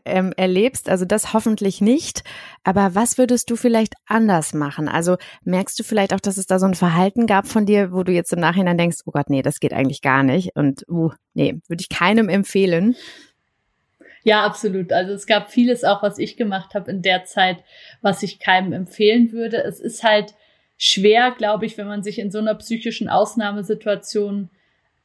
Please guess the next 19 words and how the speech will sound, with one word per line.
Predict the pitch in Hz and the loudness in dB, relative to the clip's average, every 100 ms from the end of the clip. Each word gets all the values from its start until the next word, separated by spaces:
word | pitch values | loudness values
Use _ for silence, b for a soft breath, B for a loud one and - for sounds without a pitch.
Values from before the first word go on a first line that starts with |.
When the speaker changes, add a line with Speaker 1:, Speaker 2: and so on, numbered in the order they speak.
| _ - | _ 0
Speaker 2:
befindet, | 202 - 220 226 226 220 | 0 2 2 4 0 0
da | - 190 185 | 2 2 2
irgendwie | 208 208 214 - 208 202 202 190 | 0 -2 -4 -6 -10 -10 -6 0
jetzt | 196 190 - - - _ | 0 -2 -8 -18 -18 _
so | 185 202 208 | -4 0 0
zu | - 220 185 | 0 -2 0
handeln, | 196 208 208 | 0 -2 -4
wie | 196 | -6
man | 202 196 | -6 -4
das | - - | -2 0
anderen | 190 202 196 | 0 0 -4
empfehlen | 180 175 - 220 220 | -6 -4 2 2 2
würde. | 190 190 | 0 0
Also | 175 196 | 0 -2
es | - | -6
war | 190 185 202 | 0 2 2
sicher | 208 220 208 | -2 -6 -6
vieles | - 226 214 208 | -4 -2 -2 -4
richtig | 262 - - 208 - | -8 -8 -8 -10 -10